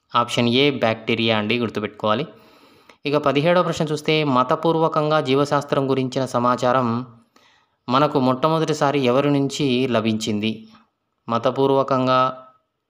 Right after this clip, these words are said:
అంటే కూడా వ్రాతపూర్వకంగా అనేటువంటి విషయం మనం ఇక్కడ గమనించాలి. వ్రాతపూర్వకంగా జీవశాస్త్రం గురించినటువంటి సమాచారం మనకు విలియం హార్వేనా, వెశాలియసా, డార్వినా, అరిస్టాటిలా?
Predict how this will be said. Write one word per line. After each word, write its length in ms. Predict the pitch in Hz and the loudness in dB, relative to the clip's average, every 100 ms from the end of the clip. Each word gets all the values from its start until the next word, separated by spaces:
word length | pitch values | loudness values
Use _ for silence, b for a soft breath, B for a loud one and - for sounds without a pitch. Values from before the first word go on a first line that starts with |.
| - | -10
అంటే 240 | 127 127 127 | -4 0 0
కూడా 460 | 135 139 123 131 | 2 2 2 0
వ్రాతపూర్వకంగా 1400 | 117 120 131 143 156 151 143 139 131 120 123 120 117 - - - | 0 2 4 2 0 2 0 0 0 0 2 2 0 -6 -18 -6
అనేటువంటి 500 | 123 120 120 117 123 | -4 -2 -2 -2 -4
విషయం 300 | 113 120 113 | -4 -2 -2
మనం 360 | 110 107 104 | -2 -2 -4
ఇక్కడ 200 | 110 110 | -4 -2
గమనించాలి. 600 | 107 110 113 113 123 190 - B B B B | 0 0 0 0 -2 -2 -6 B B B B
వ్రాతపూర్వకంగా 1300 | 113 117 147 160 147 147 143 139 127 131 123 120 123 | 0 2 2 0 2 2 0 0 0 2 2 2 -2
జీవశాస్త్రం 680 | 113 117 117 123 113 127 117 | 0 0 0 -2 -2 -4 -2
గురించినటువంటి 600 | 117 110 - 110 110 107 | -2 -2 -4 -4 -4 -4
సమాచారం 540 | 110 107 113 113 110 110 | -2 0 0 2 0 0
మనకు 580 | 107 107 120 110 113 B B B B B B 113 | -2 -2 -4 -4 -8 B B B B B B -4
విలియం 300 | 120 127 123 | 0 0 2
హార్వేనా, 520 | 123 123 120 127 139 | 0 0 0 0 -2
వెశాలియసా, 720 | 107 - 123 117 113 - 135 | -2 -2 0 0 -2 0 -2
డార్వినా, 600 | 110 107 117 113 117 143 | 0 0 0 0 0 0
అరిస్టాటిలా? 680 | 117 113 - 107 - 92 | 0 -2 -2 -4 -4 -12